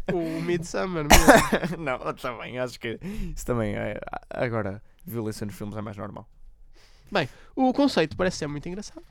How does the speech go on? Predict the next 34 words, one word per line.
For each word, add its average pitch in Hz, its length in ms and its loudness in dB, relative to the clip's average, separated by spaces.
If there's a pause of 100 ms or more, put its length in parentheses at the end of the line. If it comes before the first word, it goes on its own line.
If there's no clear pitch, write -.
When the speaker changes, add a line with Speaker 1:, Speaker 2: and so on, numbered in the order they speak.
(360)
Speaker 1:
São 160 420 0
dois, 156 840 -6 (100)
eh, 156 220 4
elfos, 160 480 -2
segundo 147 340 0
o 139 40 -4
que - 120 -6
diz 147 180 0
o 147 60 -2
I 147 40 0
M 147 140 -2
D 147 120 -4
B. 165 100 -8
Speaker 2:
Sim, 101 260 -10
não 107 160 -6
trolls, - 300 -10
desculpa. - 340 -20 (140)
Speaker 1:
<laughs> - 640 -14 (420)
Que 175 340 6
tentam 156 520 6
trazer 147 360 4
o 143 60 2
seu 147 240 2
falecido 160 460 2
pai 160 320 -2 (360)
de 151 80 -6
volta 147 340 2
à 147 80 2
vida 160 320 -2
com 147 160 -6
um 147 460 -6 (360)
septo - 680 -4 (120)
mágico. 156 600 -4 (220)
Speaker 2:
Septro. - 340 -12